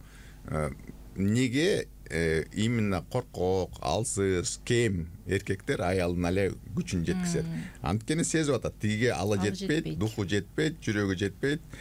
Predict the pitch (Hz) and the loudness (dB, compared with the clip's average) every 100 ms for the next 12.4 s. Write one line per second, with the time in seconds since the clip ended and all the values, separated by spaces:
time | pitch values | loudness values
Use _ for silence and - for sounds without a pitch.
0 | - - - 95 95 95 104 78 85 120 | -16 -14 -4 0 2 2 2 2 2 2
1 | 107 117 123 107 90 - 85 67 69 - | 4 2 2 2 0 -4 -2 -2 -2 -6
2 | - - - - - 226 202 - 185 170 | -14 -16 -18 -16 -8 -2 0 2 2 2
3 | 160 151 147 160 110 113 90 117 - 101 | 2 2 2 2 2 2 2 2 0 2
4 | 110 110 110 131 135 113 113 113 95 - | 4 4 4 2 2 4 4 2 0 0
5 | 131 131 123 107 107 143 110 110 98 95 | 2 4 4 2 2 2 2 2 2 0
6 | 85 123 113 107 98 113 110 123 120 143 | 0 0 2 2 2 2 0 2 2 2
7 | 95 156 196 190 170 196 - - - - | 0 2 4 4 2 0 -2 -10 -14 -8
8 | - 120 120 - 107 101 95 92 113 110 | -2 2 2 2 2 4 4 4 2 0
9 | - 98 95 101 135 135 120 - 80 78 | 0 2 2 2 2 2 2 -2 0 2
10 | 71 65 - - 120 131 123 82 95 95 | 2 0 -4 0 2 2 0 0 2 4
11 | 110 98 - - 82 80 80 - 98 - | 2 2 -2 -2 -2 0 -2 -2 -2 -2
12 | - 98 87 92 | -2 0 0 0